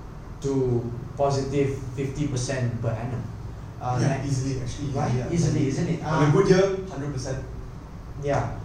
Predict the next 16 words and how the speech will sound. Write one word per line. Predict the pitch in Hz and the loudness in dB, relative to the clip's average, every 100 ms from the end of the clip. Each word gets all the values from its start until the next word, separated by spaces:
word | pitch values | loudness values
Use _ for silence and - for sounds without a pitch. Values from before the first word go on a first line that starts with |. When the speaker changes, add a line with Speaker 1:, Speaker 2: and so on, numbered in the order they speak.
| - - | -6 0
Speaker 1:
I | 170 | 4
know | 208 | 6
of | 240 170 | 6 4
a | 165 | 4
counter | 170 170 | 4 4
at | 180 147 | 4 4
the | |
back | 160 156 | 2 2
of | 143 | 0
my | 139 | -2
mind | 139 143 | -2 -2
at | 131 135 | -4 -2
this | 165 160 | 0 0
point | 151 147 | 0 0
that, | 120 107 - - | 0 -2 -4 -4
that, | - | -4